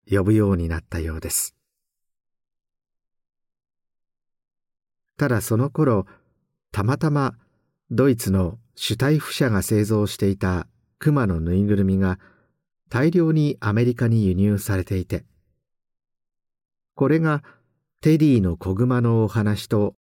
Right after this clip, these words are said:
結びついた結果、現在でも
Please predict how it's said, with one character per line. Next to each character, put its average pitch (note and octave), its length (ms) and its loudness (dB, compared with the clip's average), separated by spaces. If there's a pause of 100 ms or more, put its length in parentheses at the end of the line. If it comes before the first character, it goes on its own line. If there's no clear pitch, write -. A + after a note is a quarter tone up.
(180)
結 F#2+ 300 -4
び A#2 140 2
つ B2 160 -2
い A2+ 100 0
た F2+ 100 -6
結 - 300 -8
果、 G2 220 -4 (1400)
現 A#2+ 260 0
在 F#2+ 200 0
で F2+ 100 -2
も F#2 220 -2